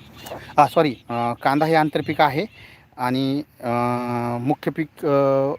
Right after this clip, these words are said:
बोरीचं घेतलेलं आहे. तर अशा पद्धतीनं कांद्याची, अ, साईज वगैरे होत आहे सगळ्यात महत्त्वाचं. माना वगैरे, नंतरनं जो आपण म्हणतो या ठिकाणं थ्रिप्स वगैरे ज्या असतात,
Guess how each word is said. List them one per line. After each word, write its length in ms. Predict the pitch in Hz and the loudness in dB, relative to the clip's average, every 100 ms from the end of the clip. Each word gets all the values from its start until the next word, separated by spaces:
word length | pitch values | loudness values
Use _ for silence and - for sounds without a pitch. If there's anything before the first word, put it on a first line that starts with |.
| - | -10
बोरीचं 480 | 135 139 143 135 143 | -4 -2 -2 0 -2
घेतलेलं 340 | 143 135 131 | -2 -2 0
आहे. 360 | 127 135 151 - - | 0 -2 -8 -18 -8
तर 100 | 147 - - - - | -8 -8 -20 -20 -6
अशा 200 | 151 185 | -2 0
पद्धतीनं 500 | - 170 175 175 185 | -2 -2 0 0 0
कांद्याची, 640 | - 170 160 147 170 175 - | 0 0 0 0 -2 -4 -4
अ, 460 | 139 127 127 127 127 | -2 0 0 0 -2
साईज 320 | - 151 151 | 2 4 4
वगैरे 480 | 160 156 160 160 165 - | 2 2 2 2 0 -6
होत 220 | 139 156 151 | -2 0 0
आहे 320 | 135 123 160 - _ _ _ _ _ _ _ _ _ _ _ _ _ _ | -2 -2 -8 -10 _ _ _ _ _ _ _ _ _ _ _ _ _ _
सगळ्यात 200 | 143 147 | 0 2
महत्त्वाचं. 640 | 151 160 135 131 113 139 147 - | 2 0 0 -2 0 0 -2 -2
माना 360 | 143 131 131 | 0 0 0
वगैरे, 400 | 123 120 123 127 | 0 2 2 0
नंतरनं 720 | 131 117 - 123 127 123 123 131 131 | -2 -4 0 0 0 0 0 -2 0
जो 80 | 131 | 2
आपण 260 | 143 135 | 4 2
म्हणतो 400 | 131 151 123 127 151 _ _ - | 0 0 0 -2 -4 _ _ -6
या 60 | |
ठिकाणं 360 | 127 135 131 127 - | -6 0 2 2 0
थ्रिप्स 320 | 156 - - | -2 -2 -2
वगैरे 460 | 165 123 127 127 127 - 117 | -2 2 2 2 0 -8 -2
ज्या 200 | 131 131 | 2 4
असतात, 360 | 131 - 135 | 2 0 -2